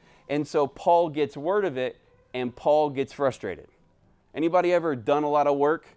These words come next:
and then a little bit later it was undone by a couple little yahoos that said something? You ever done that? I have. So, so that happens, and so Paul gets frustrated, and he writes them the entire letter of Galatians. So we're gonna pick it up in chapter five, verse eleven, and you're gonna hear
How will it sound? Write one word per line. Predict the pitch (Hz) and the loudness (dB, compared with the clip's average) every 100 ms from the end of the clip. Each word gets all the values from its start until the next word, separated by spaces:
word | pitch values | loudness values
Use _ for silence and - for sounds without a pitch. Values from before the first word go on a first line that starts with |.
| _ _ 110 | _ _ -2
and | 135 | 0
then | |
a | 135 | 2
little | 147 139 | 2 4
bit | 139 | 2
later | 139 143 | 2 2
it | 135 | 0
was | 123 120 | 0 -2
undone | 131 143 131 139 151 | -2 0 0 0 0
by | 131 127 | 0 0
a | 120 | 0
couple | 147 135 135 | -2 -2 0
little | 131 127 123 | -2 -2 -2
yahoos | 135 135 143 131 | -4 -4 -6 -6
that | 120 - | -8 -6
said | 143 139 | -6 -4
something? | 156 156 139 | -6 -4 -2
You | |
ever | 143 143 | -2 -4
done | 139 135 131 143 | -8 -8 -4 -2
that? | 156 - | -2 0
I | 127 | 0
have. | 113 98 - _ - - - - | 2 -2 -4 _ -20 -20 -20 -2
So, | 160 156 127 - - - - | 4 4 2 -6 -20 -20 -4
so | 147 | -2
that | 135 170 190 | 4 4 6
happens, | 190 202 196 143 160 - _ | 4 2 0 -2 -2 -10 _
and | 131 | -4
so | 147 | -2
Paul | 131 165 170 170 | -2 4 4 4
gets | 156 - | -4 -2
frustrated, | 180 180 - 120 110 123 - - - | 2 2 2 -2 -2 -4 -10 -20 -4
and | 127 | -2
he | 151 | 0
writes | 147 156 170 - | 0 2 0 -2
them | - 139 135 | -6 -4 -4
the | 131 | -4
entire | 127 - 135 139 139 | -6 -4 -4 -2 -4
letter | 131 123 117 120 120 _ _ - | -2 -2 -2 -4 -8 _ _ -4
of | 113 117 | -4 -2
Galatians. | 143 165 160 85 - _ _ _ _ _ _ _ _ | 0 0 0 -8 -18 _ _ _ _ _ _ _ _
So | - 131 | -4 0
we're | 156 | 2
gonna | 185 202 | 0 -2
pick | 196 156 | -4 0
it | 147 | 0
up | 147 | 0
in | 131 | -6
chapter | - 147 151 175 | 0 0 0 -4
five, | 160 135 127 131 123 | 0 4 6 4 2
verse | 123 131 139 | -2 -2 -2
eleven, | 135 156 117 113 | 4 4 4 -2
and | 107 131 | -4 -4
you're | |
gonna | 131 139 | -2 -4
hear | 120 - 196 170 117 123 | -6 -8 -4 -2 -2 -4